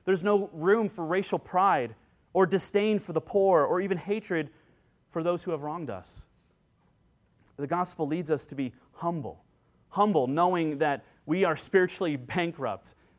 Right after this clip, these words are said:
and in need of God's grace. And also, it leads us to be gracious, not worrying about people, uh, not worrying about what they deserve or, or if they're deserving of our respect, but giving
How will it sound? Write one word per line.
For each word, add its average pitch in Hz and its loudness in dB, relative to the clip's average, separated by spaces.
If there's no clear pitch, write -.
and 143 -2
in 147 -2
need 147 2
of 127 -6
God's 127 -2
grace. 107 -4
And 147 -4
also, 170 4
it 165 -4
leads 170 0
us 170 -4
to 160 -12
be 165 -8
gracious, 156 -2
not 151 2
worrying 165 2
about 143 -2
people, 151 0
uh, 135 2
not 156 0
worrying 165 2
about 143 -2
what 151 -2
they 151 -2
deserve 139 2
or, 127 -2
or 131 -2
if 139 -4
they're 151 -2
deserving 143 0
of 135 -4
our 139 -2
respect, 131 -8
but 117 -10
giving 139 -8